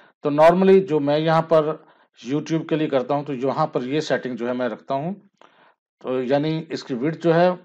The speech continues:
वो नाइनटीन ट्वेंटी पिक्सल्स और इसकी हाइट जो है टेन एटी पिक्सल्स, और कलर आप जो चाहें कर सकते हैं और फ्रेम रेट भी यहाँ पर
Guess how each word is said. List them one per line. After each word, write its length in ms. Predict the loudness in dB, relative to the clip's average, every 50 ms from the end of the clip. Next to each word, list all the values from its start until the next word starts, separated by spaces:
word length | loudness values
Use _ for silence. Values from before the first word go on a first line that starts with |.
| _ _ -14
वो 440 | -8 -4 -2 0 0 0 0 -2 -6 -8
नाइनटीन 500 | -4 -2 -2 -2 -2 -4 -6 -6 -6 -6 -6
ट्वेंटी 360 | -6 -6 -6 -6 -4 -4 -6
पिक्सल्स 580 | -4 -4 -8 -8 -2 0 0 0 0 -2 -8 -14 -10
और 180 | -6 -4 -4
इसकी 220 | -4 -6 -6 -6 -6
हाइट 300 | -2 -2 -2 -2 -2 -2
जो 100 | -4 -2
है 160 | 0 0 0 -2 -4 -12 -20 -20 _ _ _ _ _ 2
टेन 180 | 4 4 4
एटी 180 | 0 -2 -4 -6
पिक्सल्स, 500 | -6 -6 -10 -10 -10 -12 -12 -12 -14 -6
और 140 | -4 -4 -2
कलर 280 | 0 2 2 4 6
आप 160 | 6 4 2 0
जो 100 | -4 -4
चाहें 260 | -4 -4 -4 -4 -4
कर 120 | -6 -6 -6
सकते 300 | -6 -10 -10 -10 -8 -6
हैं 120 | -6 -6
और 180 | -2 -2 -2 -2
फ्रेम 360 | -4 -4 -4 -2 -2 0 0 0
रेट 220 | 0 0 0 -2
भी 100 | -8 -10
यहाँ 160 | -8 -8 -8 -4
पर 240 | -2 -2 -2 -2